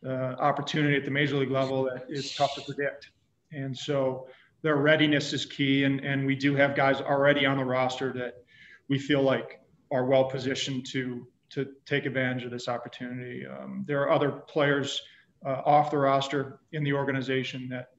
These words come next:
that certainly will garner consideration. Um, you know, and, and I think Dick mentioned that, right? When we, you look back at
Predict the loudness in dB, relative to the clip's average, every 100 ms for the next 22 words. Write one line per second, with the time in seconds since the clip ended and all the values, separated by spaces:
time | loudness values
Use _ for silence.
0 | _ -10 -6 -2 -2 0 0 0 -2 -4
1 | -14 -20 -16 2 4 4 2 -2 0 2
2 | 4 4 4 0 -4 -4 -10 -8 -4 -2
3 | -4 -6 -10 _ -8 0 2 4 4 4
4 | 4 2 2 2 2 0 0 -2 -4 -8
5 | -6 -4 -4 -2 -2 -4 -6 -20 _ _
6 | _ -2 -2 0 2 4 2 -2 -6 -6